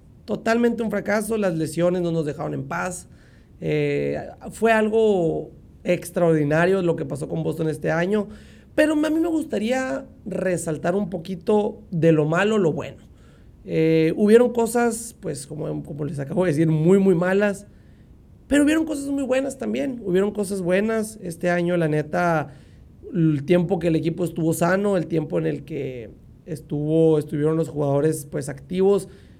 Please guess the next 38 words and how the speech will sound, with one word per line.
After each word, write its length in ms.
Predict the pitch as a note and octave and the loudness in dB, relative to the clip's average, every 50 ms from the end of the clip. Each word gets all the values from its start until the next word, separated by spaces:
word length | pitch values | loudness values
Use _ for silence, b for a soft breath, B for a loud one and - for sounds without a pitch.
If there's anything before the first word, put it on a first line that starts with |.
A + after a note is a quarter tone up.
| B B - - - | B B -20 -20 -12
fue 180 | - - G3+ A3 | 0 4 6 8
un 100 | G#3+ G3 | 8 8
buen 140 | G3 F3+ | 6 6
equipo. 420 | E3+ D#3+ E3+ E3 - - - E3+ D3 | 4 2 0 -2 -4 -4 -4 -6 -6
Hablemos 440 | D3 D3 D#3 D#3+ E3 E3 E3 E3+ D3 | -4 -4 -4 -4 -2 -2 0 0 0
de 60 | D3+ | -2
junio, 440 | D#3 D3+ E3 F#3 F3+ F3+ F3 E3+ - | -2 -2 0 0 2 4 2 2 2
que 380 | E3 D3+ D3+ C#3+ C#3 C3+ C3+ C3+ | 0 -2 -2 -2 -2 -2 -4 -6
nos 280 | C#3+ D3 C#3+ D3 C#3 - | -6 -6 -6 -6 -6 -6
fuimos, 260 | D#3 D3+ D#3 D#3+ D#3+ | -4 -4 -2 -2 0
no 60 | D#3+ | 0
me 60 | D#3+ | -2
acuerdo 220 | D3+ D#3 D#3+ D#3+ D#3+ | 0 0 0 0 0
el 60 | - | 0
récord, 340 | D#3+ D#3+ D#3+ - F3 D3+ C#3+ | -2 -2 -2 -2 -4 -4 -2
creo 140 | D#3 D#3 | -4 -4
que 60 | D#3+ D3+ | -4 -4
nada 160 | D3 D3 D3+ | -4 -4 -4
más 160 | D#3 D3 C#3 | -6 -8 -6
perdimos 400 | - D3 C#3+ C3+ C#3+ C#3 C#3+ C#3 | -6 -6 -6 -4 -4 -6 -6 -8
seis. 400 | C#3 C#3+ D#3+ E3+ F3 F3 E3+ E3+ B B B B B B | -6 -4 -2 0 0 0 -2 -2 B B B B B B
Fue 140 | - C4 D4+ | -4 0 0
un, 240 | D4+ D4+ D4+ - - | 0 0 -2 -6 -10
fue 160 | - C4+ C#4+ | -6 -4 -4
un 40 | D4 | -2
buen 160 | D4 D4 C#4+ | -2 0 0
año 520 | C#4+ D4 C#4+ C#4+ D4+ D4+ D4+ D4+ D4+ - - - - - - - - - - | 0 -2 -2 -2 -4 -4 -4 -6 -8 -10 -16 -20 -20 -20 -20 -20 -20 -10 -4
en 380 | F3+ E3+ E3+ E3 E3 E3 E3 E3 | -2 -2 0 0 0 0 0 0
algunos 360 | D#3+ D#3+ D#3+ F#3+ A#3 A3 G3+ | 0 0 0 0 -2 -2 -4
aspectos 480 | D#3+ - - G3+ F#3+ G3+ - A#3+ A3 | -6 -6 -4 -4 -4 -2 -4 -4 -2
que 80 | A3 G3+ | 0 0
me 80 | F#3+ F3 | 0 2
gustaría 440 | D#3+ D#3+ D#3 D#3 D#3+ D3 D#3+ E3+ | 2 0 0 -2 -2 -2 0 0
a 20 | F3+ | 0
mí 100 | F#3+ F3+ | -2 -4
tocar 420 | F3 - G#3 - - G#3+ G#3+ A#3 | -4 -4 -6 -4 0 0 0 2
esos 220 | A#3+ B3 A#3+ - - | 0 0 -4 -4 -2
temas. 480 | A#3 B3 C4+ C#4 C#4+ C#4+ C4+ - b | -2 0 0 0 -2 -4 -6 -8 b